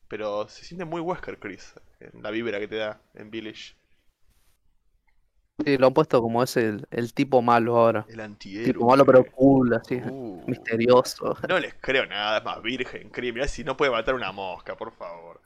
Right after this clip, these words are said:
Speaker 1: <laughs> Ya vi la escena del principio y digo, "Mm", tipo, me, me, me está metiendo humo acá, me está metiendo humo. Ethan, Ethan es Wesker, Dios.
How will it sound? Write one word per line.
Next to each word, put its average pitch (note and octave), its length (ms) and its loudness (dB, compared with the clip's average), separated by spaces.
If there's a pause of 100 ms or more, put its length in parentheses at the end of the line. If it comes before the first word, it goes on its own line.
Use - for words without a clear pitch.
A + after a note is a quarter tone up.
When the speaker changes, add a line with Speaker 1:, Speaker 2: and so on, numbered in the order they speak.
Speaker 1:
<laughs> - 1080 -16
Ya D#3+ 320 -4
vi C3+ 140 -4
la C#3+ 80 2
escena B2 260 -2
del A#2 80 -2
principio C3 300 -8
y B2 40 -2
digo, B2 160 0
"Mm", G3+ 760 -16 (520)
tipo, D#3 160 -8
me, E3 180 0
me, C#3 160 -6
me D#3+ 60 -4
está G#3 160 -2
metiendo F3 340 -2
humo B2 380 -6
acá, G#2 220 -4
me A2+ 100 -14
está D3+ 160 -4
metiendo C3+ 320 -6
humo. A#2 720 -6 (880)
Ethan, B2+ 320 -4
Ethan C3 240 -8
es A2+ 100 -12
Wesker, A#2+ 600 -4
Dios. G#2+ 420 -18